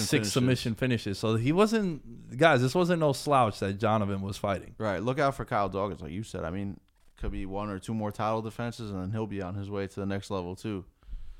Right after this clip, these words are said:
Speaker 2: So, I mean, he looked good too. He doesn't have, like we talked about, he doesn't have much pop in his hands,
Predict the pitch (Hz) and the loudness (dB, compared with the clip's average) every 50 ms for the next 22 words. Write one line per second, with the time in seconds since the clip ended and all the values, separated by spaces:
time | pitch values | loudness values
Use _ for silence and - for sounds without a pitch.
0 | - - - - - 82 82 80 73 - - 120 123 131 214 277 330 339 - - | -16 -20 -20 -12 -8 -8 -6 -6 -6 -6 -4 -2 -2 0 0 0 -2 -4 -2 -2
1 | 240 233 - - 226 214 151 147 165 170 165 165 156 143 127 - - - - _ | -4 -4 -4 -4 -2 0 0 0 0 0 -2 -2 -2 -2 -4 -8 -14 -20 -20 _
2 | _ _ - - - 110 107 110 123 127 - 131 113 110 110 104 104 117 120 123 | _ _ -16 -8 -6 -6 -4 -4 -6 -6 -4 -2 -2 -2 -2 -2 -2 -2 -4 -4
3 | 123 113 113 113 110 - - - 123 117 120 123 135 123 123 - - 143 143 147 | -4 -4 -4 -6 -6 -8 -4 -2 0 0 0 0 -4 -8 -8 -8 -6 -6 -4 -4
4 | 151 151 147 - | -6 -8 -10 -14